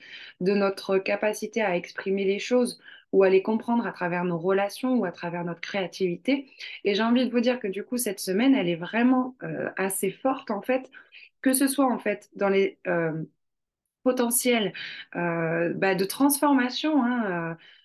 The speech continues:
de notre rapport à, à nos valeurs vénusiennes de façon intime,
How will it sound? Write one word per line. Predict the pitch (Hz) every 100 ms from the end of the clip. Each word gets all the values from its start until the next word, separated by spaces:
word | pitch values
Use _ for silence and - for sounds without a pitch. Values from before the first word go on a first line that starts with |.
| _
de | 185
notre | 196 202 -
rapport | 208 208 226 202
à, | 185 -
à | 185
nos | 190
valeurs | 185 185 190 180
vénusiennes | 180 202 202 196 208 190
de | 185
façon | 175 165 180
intime, | 170 185 -